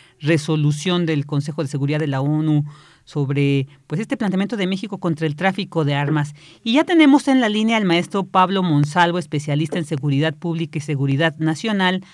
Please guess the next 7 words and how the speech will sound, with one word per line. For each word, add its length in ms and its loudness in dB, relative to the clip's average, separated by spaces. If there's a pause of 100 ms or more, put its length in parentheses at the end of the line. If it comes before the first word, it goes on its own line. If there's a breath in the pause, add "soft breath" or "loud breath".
(200 soft breath)
de 120 4
la 100 4
Universidad 540 0
Iberoamericana 840 2
Campus 400 0
Santa 260 -4
Fe. 240 -10